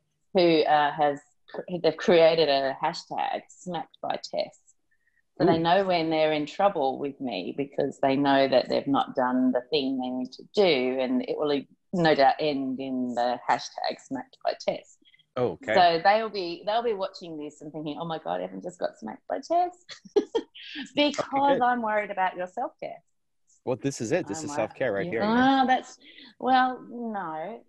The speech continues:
Speaker 1: that's self-indulgence. I'm happy with self-indulgence. That's a, that,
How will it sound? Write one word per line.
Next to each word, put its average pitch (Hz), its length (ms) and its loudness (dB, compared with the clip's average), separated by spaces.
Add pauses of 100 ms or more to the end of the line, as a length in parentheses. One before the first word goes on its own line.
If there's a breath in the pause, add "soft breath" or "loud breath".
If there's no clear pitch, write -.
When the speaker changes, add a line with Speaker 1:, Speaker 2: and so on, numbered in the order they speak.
(120)
Speaker 1:
that's 202 240 -12
self-indulgence. 175 960 -4 (500)
I'm 185 360 4
happy 214 420 -8
with 254 140 -10
self-indulgence. 202 920 -4
That's 180 220 -6
a, 214 200 0
that, 202 160 2